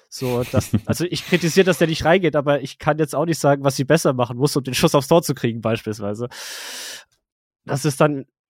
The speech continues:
Speaker 1: das passt, das zieht sich halt so durch, aber ob's dann immer nur Unvermögen oder halt doch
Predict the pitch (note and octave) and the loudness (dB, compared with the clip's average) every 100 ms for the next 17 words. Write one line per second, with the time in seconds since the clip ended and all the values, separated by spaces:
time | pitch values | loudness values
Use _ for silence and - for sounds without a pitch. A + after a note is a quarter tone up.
0 | _ _ - - - D#3 - - - - | _ _ -8 -8 0 0 0 -12 -16 -10
1 | C#3 - E3 - E3 D3+ C#3 C#3+ C3 C#3 | -8 -6 -6 -4 0 0 0 -6 -4 0
2 | E3 G3+ - - - C3+ C#3+ D3 - _ | 0 0 -4 -12 -6 -4 0 0 0 _
3 | _ C#3 - - C3+ C3+ C#3+ C#3 C3+ D#3 | _ -8 -8 -2 0 0 0 2 2 0
4 | D3+ B2+ C#3 C3+ C3 B2 C3+ C#3+ - - | 0 2 2 2 0 2 2 0 -2 -12